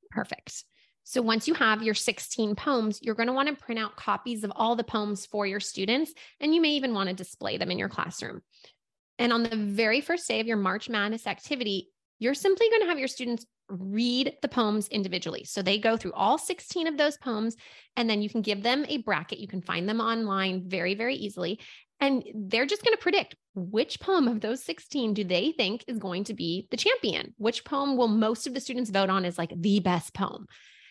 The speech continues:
And this initial read is just for enjoyment. It's with connecting on that poem with, on a human level.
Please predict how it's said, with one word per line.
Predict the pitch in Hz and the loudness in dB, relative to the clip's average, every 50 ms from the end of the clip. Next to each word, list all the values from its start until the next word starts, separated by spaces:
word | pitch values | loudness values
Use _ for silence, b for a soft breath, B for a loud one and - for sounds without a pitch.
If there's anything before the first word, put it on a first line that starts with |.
| B B | B B
And | 247 254 254 262 | 2 4 4 4
this | 302 - - | 2 2 4
initial | 262 240 220 214 220 - 359 392 | 4 6 6 6 4 4 2 2
read | 320 277 262 262 247 - | 2 0 -2 -4 -6 -6
is | - 202 - - | -8 -8 -10 -10
just | _ - - 190 180 - - - | _ -6 -4 -2 -2 -2 -4 -4
for | - 254 269 | -2 0 2
enjoyment. | 311 320 311 294 285 277 285 277 285 285 269 - - | 4 4 2 2 2 0 0 0 0 -2 -2 -2 -6
It's | 208 - - - | -8 -8 -6 -4
with | 208 180 - - | -4 -4 -4 -6
connecting | - - 196 175 190 - - 254 262 | -4 -2 -2 -2 -2 -2 -4 -4 -2
on | 254 254 254 | -2 -2 -2
that | 262 262 - - | -4 -6 -6 -8
poem | - - 247 240 240 240 233 | -6 -2 0 0 2 2 0
with, | 214 208 - - _ | -2 -4 -6 -10 _
on | - 190 180 170 | -4 -2 0 0
a | 165 | 0
human | 170 - - 294 277 294 311 285 254 | -2 0 2 4 4 4 4 2 2
level. | 240 247 233 247 247 240 240 233 | 2 0 0 2 2 2 2 0